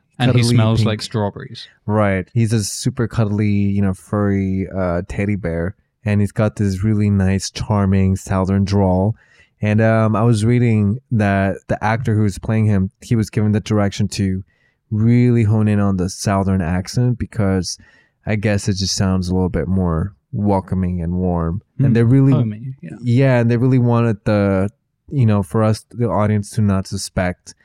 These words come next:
Speaker 1: Yeah, we get
Speaker 2: that he
Speaker 1: taken
Speaker 2: had
Speaker 1: in.
Speaker 2: another
Speaker 1: Yeah.
Speaker 2: motive.
Speaker 1: The script describes Lotso as exuding an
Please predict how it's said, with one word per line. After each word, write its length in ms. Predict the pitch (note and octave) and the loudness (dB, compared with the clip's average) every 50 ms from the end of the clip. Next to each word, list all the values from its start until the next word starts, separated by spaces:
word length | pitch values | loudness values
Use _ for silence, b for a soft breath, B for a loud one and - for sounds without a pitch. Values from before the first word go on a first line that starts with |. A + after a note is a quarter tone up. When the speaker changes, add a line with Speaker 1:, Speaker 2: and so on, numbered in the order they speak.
| b b | b b
Speaker 1:
Yeah, 220 | C#3 A#2+ A2 G#2 | -2 0 0 0
we 140 | G2+ G#2+ A2 | 0 0 0
get 100 | A2+ B2+ - G#2 | 0 0 0 0
Speaker 2:
that 80 | - C3 | 2 2
he 100 | C3+ A2+ | 2 2
Speaker 1:
taken 160 | G#2 G#2+ A2 | 4 4 4
Speaker 2:
had 140 | G2+ G2 F#2+ | 2 2 2
Speaker 1:
in. 80 | F#2+ | 2
Speaker 2:
another 220 | G2 G2 G2 G2 G2 | 2 2 2 2 0
Speaker 1:
Yeah. 40 | F#2+ F#2+ | 0 0
Speaker 2:
motive. 600 | F#2+ F2 F2 - - F#2 E2+ E2+ G#2 - - - _ _ _ _ _ | 0 -2 -4 -4 -4 -4 -4 -6 -8 -12 -18 -20 _ _ _ _ _
Speaker 1:
The 120 | C#3 C3 C3 | -4 -4 -4
script 400 | - - - D3 C#3+ C#3 _ - | -4 -4 -4 -6 -6 -6 _ -6
describes 600 | C#3 B2+ C3+ - - B2 A#2+ A2+ A2 G#2 - - | -4 -4 -4 -2 -2 -2 0 0 0 -2 -4 -4
Lotso 580 | A#2 A2 G#2+ G#2+ - - A#2 G#2+ G#2 G#2 G#2+ A2 | -4 -4 -4 -4 -6 -6 -4 -4 -4 -4 -4 -4
as 360 | G#2 G2+ G2+ G2 - - - _ - | -4 -4 -4 -4 -6 -10 -12 _ -8
exuding 680 | - A2 G#2 - - B2+ A#2+ A#2+ A#2+ A2+ A#2 A2+ A2 | -8 -8 -6 -6 -4 0 0 0 0 0 0 0 2
an 140 | G#2+ G#2 G#2+ | 0 0 -2